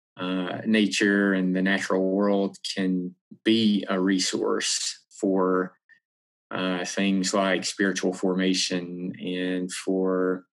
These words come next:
um, stress management and things like that. So I think that's an important point to make.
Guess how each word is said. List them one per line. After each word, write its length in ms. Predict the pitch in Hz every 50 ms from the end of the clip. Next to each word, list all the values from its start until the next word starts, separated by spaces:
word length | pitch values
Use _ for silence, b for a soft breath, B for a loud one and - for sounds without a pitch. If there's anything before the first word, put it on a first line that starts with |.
| _ _ _ _ _ _ _ _ _ _ _ _ - 98 -
um, 520 | 107 101 98 95 92 92 92 90 90 82 - _ _ b b b b b b _ _ -
stress 500 | - - - - 107 101 98 - - -
management 680 | 98 92 92 90 90 90 87 87 90 92 90 - - - b b b b b b b _ _ -
and 280 | - 95 95 90 87 -
things 300 | 101 95 95 92 92 104
like 220 | 90 90 92 -
that. 460 | - 101 95 95 92 90 - - b b b b b b _ _
So 320 | - - 98 95 95 92
I 60 | 87 95
think 200 | - 147 131 104
that's 240 | 110 110 110 -
an 80 | 107 98
important 440 | 92 92 - 104 98 98 92 95 -
point 260 | 104 98 95 95 -
to 60 | 98
make. 420 | 92 92 92 92 92 92 90 -